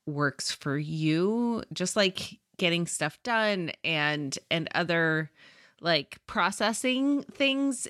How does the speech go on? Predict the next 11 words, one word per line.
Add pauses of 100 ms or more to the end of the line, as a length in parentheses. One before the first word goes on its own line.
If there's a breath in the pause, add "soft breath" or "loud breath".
is
important. (440 loud breath)
Um,
whatever
you
end
up (1600 soft breath)
doing, (340)
if
it
works,